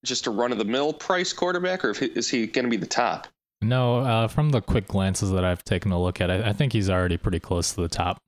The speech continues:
Speaker 1: That, that's what I figured.
Speaker 2: Yeah. Um, on the other end here, uh, Cleveland actually played pretty well against Washington and, until the <laughs> fourth quarter, at least. Uh, and then, you know, Cleveland did what Cleveland does.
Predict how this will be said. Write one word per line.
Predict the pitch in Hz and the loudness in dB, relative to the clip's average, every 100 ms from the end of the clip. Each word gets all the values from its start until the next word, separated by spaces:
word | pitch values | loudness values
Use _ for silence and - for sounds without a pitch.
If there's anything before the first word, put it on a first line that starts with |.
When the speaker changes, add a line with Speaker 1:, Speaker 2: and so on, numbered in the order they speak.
| _ _ 180 | _ _ -2
Speaker 1:
That, | 196 | 0
that's | - 226 - | -2 -2 0
what | 147 | 0
I | |
figured. | - 127 107 90 - - - - - _ - | 2 2 2 0 -2 -6 -8 -8 -12 _ 0
Speaker 2:
Yeah. | 90 85 | 2 2
Um, | 95 110 95 92 | 0 2 2 2
on | 120 226 | 4 4
the | 139 | 4
other | 139 110 | 4 4
end | 98 92 | 4 2
here, | 98 90 87 | 2 2 2
uh, | 87 | 2
Cleveland | - 139 196 196 123 | 2 0 2 2 2
actually | 110 - 101 | 2 0 0
played | - 104 92 | 0 0 0
pretty | 104 92 | 2 4
well | 90 95 | 4 2
against | 90 87 90 - - | 2 2 0 -2 0
Washington | 90 98 - 104 - 110 107 | 2 2 2 0 0 0 2
and, | 87 87 | 0 0
until | 104 95 123 | -2 -2 0
the | 98 | 0
<laughs> | - | 2
fourth | - 113 - | 2 2 0
quarter, | 110 98 | 0 2
at | 87 | 2
least. | 87 87 - - | 2 0 -2 -2
Uh, | 90 87 87 | 0 2 2
and | 90 90 | 2 2
then, | 87 87 87 | 2 2 2
you | 101 | 2
know, | 90 85 | 2 0
Cleveland | - 98 95 90 90 | 0 2 2 2 2
did | 85 87 | 0 0
what | 98 - | -2 -2
Cleveland | - 98 92 87 | 0 0 2 0
does. | 85 87 95 - | 0 -2 -2 -4